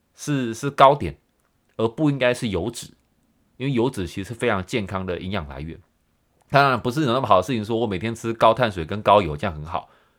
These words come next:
就吃的培根又吃蛋糕，不是这样子，是你必须少糖多油，这样你的身体其实会比较健康一点，会比较均衡一点。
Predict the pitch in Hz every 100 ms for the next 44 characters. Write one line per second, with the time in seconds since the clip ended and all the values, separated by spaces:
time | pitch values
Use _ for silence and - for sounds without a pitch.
0 | _ 104 95 113 107 98 78 101 92 104
1 | 101 - 95 92 85 82 101 104 85 78
2 | - 95 - _ _ 107 101 147 127 123
3 | 85 78 76 78 71 - _ _ _ _
4 | _ _ - 113 117 98 71 71 _ _
5 | _ 113 87 82 82 - 113 90 78 _
6 | _ _ 98 85 87 - _ _ _ _
7 | - 80 101 - 104 90 87 87 - -
8 | 139 - - 104 117 110 101 76 87 -